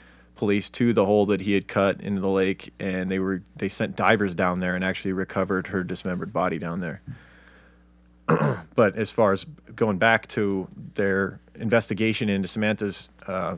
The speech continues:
disappearance, uh, police began to trace the withdrawals from the Samantha Koenig's bank, bank account to A T Ms all over the place. He's, he's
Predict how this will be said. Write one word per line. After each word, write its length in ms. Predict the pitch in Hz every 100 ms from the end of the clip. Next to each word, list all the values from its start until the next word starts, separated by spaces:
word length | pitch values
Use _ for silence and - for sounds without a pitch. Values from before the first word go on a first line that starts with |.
| - -
disappearance, 760 | 107 - - 131 120 110 - - - - - - -
uh, 140 | 101
police 260 | 92 117 117
began 260 | 113 113 107
to 60 |
trace 300 | - 123 123
the 100 | -
withdrawals 540 | 107 104 107 110 104 -
from 180 | 107
the 60 | 95
Samantha 340 | - 110 107
Koenig's 360 | - 107 101 -
bank, 320 | 110 110 101
bank 200 | 117 110
account 340 | 107 - 117 110
to 100 | 107
A 80 | 110
T 200 | 117 107
Ms 360 | 107 107 - - - - - - -
all 180 | 127
over 160 | 127 107
the 80 | 98
place. 380 | - 98 98 -
He's, 220 | 104 92
he's 300 | 98 104